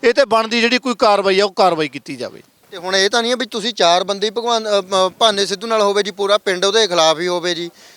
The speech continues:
Speaker 2: ਵੀ ਤੁਸੀਂ ਚਾਰ ਜਣੇ ਹੀ, ਅ, ਤੁਰੇ ਫਿਰਦੇ ਹੋ ਤਾਂ ਕਿ-, ਕਿੰਨੇ ਕੁ
Speaker 1: ਇਹ ਅਸੀਂ ਇਹੀ ਦੇਖਣਾ ਚਾਹੁੰਦੇ ਵੀ ਸਾਡੇ ਮਗਰ ਹੈਗਾ ਜਾਂ ਨਾ ਹੈਗਾ ਕੋਈ, ਕਿ ਸਾਥੋਂ ਲੋਕ ਪੈਸੇ ਕਢਾਉਣੀ ਆਉਂਦੇ ਨੇ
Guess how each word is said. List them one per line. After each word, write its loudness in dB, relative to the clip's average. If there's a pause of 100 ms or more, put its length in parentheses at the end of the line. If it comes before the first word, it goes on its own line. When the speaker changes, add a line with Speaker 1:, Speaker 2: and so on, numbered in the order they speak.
(180)
Speaker 2:
ਵੀ -2
ਤੁਸੀਂ -4
ਚਾਰ 2
ਜਣੇ -6
ਹੀ, -6
ਅ, -8
ਤੁਰੇ -4
ਫਿਰਦੇ -6
ਹੋ -6 (260)
ਤਾਂ 0 (100)
ਕਿ-, -16
ਕਿੰਨੇ -2
ਕੁ -8 (540)
Speaker 1:
ਇਹ 4
ਅਸੀਂ -2
ਇਹੀ 2
ਦੇਖਣਾ 0
ਚਾਹੁੰਦੇ 0
ਵੀ -6
ਸਾਡੇ 0
ਮਗਰ 0
ਹੈਗਾ 0
ਜਾਂ 0
ਨਾ 2
ਹੈਗਾ -2
ਕੋਈ, -12 (260)
ਕਿ 4
ਸਾਥੋਂ 0
ਲੋਕ 2
ਪੈਸੇ 2
ਕਢਾਉਣੀ 0
ਆਉਂਦੇ 0
ਨੇ -2